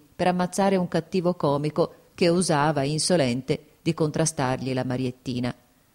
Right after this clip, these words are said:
Nelle corti dispotiche l'intrigante più furbo dispone della verità, come ne dispone a Parigi la moda. «Ma che diavolo!» diceva il principe all'arcivescovo.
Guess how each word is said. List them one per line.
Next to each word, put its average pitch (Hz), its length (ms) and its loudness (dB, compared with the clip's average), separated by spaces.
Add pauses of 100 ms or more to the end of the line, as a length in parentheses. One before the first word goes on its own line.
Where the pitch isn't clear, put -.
(340)
Nelle 135 220 0
corti 170 360 0
dispotiche 175 960 -2
l'intrigante 180 720 0
più 165 160 -6
furbo 170 520 0
dispone 156 580 -4
della 143 260 -2
verità, 143 520 -2 (420)
come 247 240 2
ne 220 100 6
dispone 226 440 2
a 214 60 2
Parigi 214 400 0
la 202 120 2
moda. 123 340 -4 (880)
«Ma 349 160 4
che 240 160 4
diavolo!» 143 580 2 (220)
diceva 147 320 0
il 131 80 -2
principe 135 440 -4
all'arcivescovo. 127 920 -4